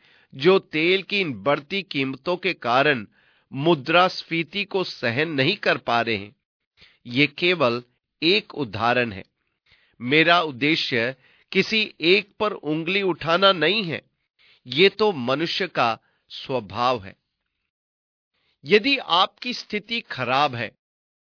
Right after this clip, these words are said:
तो निश्चय ही आपको ऐसे मनुष्य मिल जाएंगे जो आपसे लाभ उठाएंगे।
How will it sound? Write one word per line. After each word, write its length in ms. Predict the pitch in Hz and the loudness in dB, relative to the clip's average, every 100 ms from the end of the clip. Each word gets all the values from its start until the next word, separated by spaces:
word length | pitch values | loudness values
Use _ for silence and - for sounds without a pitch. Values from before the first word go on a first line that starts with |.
| - | -2
तो 120 | 202 | 0
निश्चय 600 | 170 127 143 143 - 220 226 | 0 -2 -4 -6 -4 0 0
ही 280 | 175 190 | 0 -4
आपको 840 | - 131 143 156 - 127 110 123 - _ _ _ | -4 0 2 0 -4 -6 -6 -6 -12 _ _ _
ऐसे 500 | 147 165 165 - 214 | 2 2 2 -2 -2
मनुष्य 540 | 185 139 160 175 - 165 | 0 -2 -2 -2 -4 -4
मिल 320 | 131 151 139 | -2 -2 0
जाएंगे 520 | 123 120 120 120 151 | 0 0 -2 -2 -4
जो 180 | 165 185 | -2 -4
आपसे 720 | - 127 139 - - 196 208 _ _ | -2 2 2 0 -4 -4 -4 _ _
लाभ 460 | 110 110 127 156 170 | -14 0 2 2 0
उठाएंगे। 580 | 151 123 120 120 110 | -4 -4 -4 -6 -10